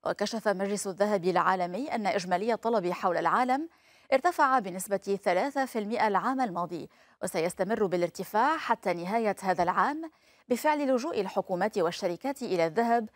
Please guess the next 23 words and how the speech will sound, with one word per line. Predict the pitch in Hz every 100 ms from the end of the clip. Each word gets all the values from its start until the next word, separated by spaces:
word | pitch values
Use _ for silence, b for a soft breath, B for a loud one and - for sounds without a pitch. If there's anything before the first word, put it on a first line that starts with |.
| b b b
لكونه | 247 277 349 294 247
ملاذا | 226 185 196 214 208 202 - 220
آمنا | 247 262 254
للاستثمار | 233 175 175 190 208 233 233
في | - 175
أوقات | 170 226 226
الأزمات | 190 185 180 214 240
والاضطرابات. | 196 180 180 196 190 185 254 - - - b b b b
وأدى | 190 175 165
ارتفاع | 185 185 - 208
الطلب | 180 214 226 185
إلى | 190 190 190
زيادة | 170 202 202
السعر | 190 - 208 202
العالمي | 175 170 277 285 277
للذهب | 233 208 220 220 196 b b b b
بنسبة | 226 262 - 226 - 214 -
ثلاثة | 208 196 294 247 180 165
عشر | 156 202 285 247 180
في | -
المائة | 311 277 262 247 302 -
العام | 294 247 208 175
الماضي. | 151 160 156 160